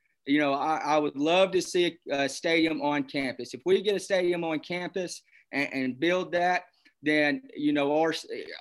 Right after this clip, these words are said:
you know, our ability is to the roof, you know. And so once we get those, I think we're, we're gonna be up there with, you know, North Dakota States and stuff like that, and James Madison's competing in championships.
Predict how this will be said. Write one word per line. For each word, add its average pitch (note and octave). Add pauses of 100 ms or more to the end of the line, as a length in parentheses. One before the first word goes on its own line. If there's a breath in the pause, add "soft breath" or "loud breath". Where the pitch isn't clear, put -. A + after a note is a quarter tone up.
(160)
you D#3
know, C#3 (580)
our D#3+
ability F3 (360)
is D3
to -
the C3
roof, B2 (560)
you C3+
know. C3 (280)
And B2+
so C#3 (280 soft breath)
once G#3
we G#3
get F#3
those, F#3+ (1300)
I E3+
think E3+
we're, D#3
we're D#3+
gonna E3
be D3+
up D3+
there D3
with, C#3
you D3+
know, C3+
North D3
Dakota C#3
States C3+
and A#2
stuff C3+
like C3
that, C3
and C3
James C#3
Madison's C3
competing C3+
in B2
championships. C3